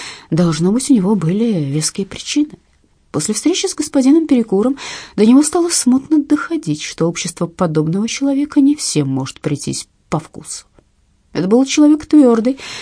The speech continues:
не оставляющий надежды, созданный из такого же весьма специфического сплава, как граната, снаряды, бомбы. Такой прикончит тебя одним выстрелом и даже не заметит.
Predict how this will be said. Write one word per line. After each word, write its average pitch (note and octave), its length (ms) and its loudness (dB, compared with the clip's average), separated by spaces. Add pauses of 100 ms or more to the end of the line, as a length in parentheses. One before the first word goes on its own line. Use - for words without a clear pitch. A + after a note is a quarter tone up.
(240)
не F#3 80 2
оставляющий G3+ 560 2
надежды, F3+ 520 0
созданный D#3 400 0
из D#3 100 -2
такого E3 300 -4
же D3+ 280 -2 (200)
весьма G3 500 -2
специфического - 960 -6
сплава, F#3 460 -2 (340)
как F3 240 -2
граната, F3 540 0
снаряды, D3+ 540 -2
бомбы. D3+ 460 -4 (340)
Такой D#3 340 -2
прикончит C#3+ 720 -6
тебя C3+ 280 -6
одним C#3 280 -4
выстрелом D3 600 -10 (240)
и D#3+ 80 -4
даже C3+ 240 -4
не D3+ 200 2
заметит. D3 640 -6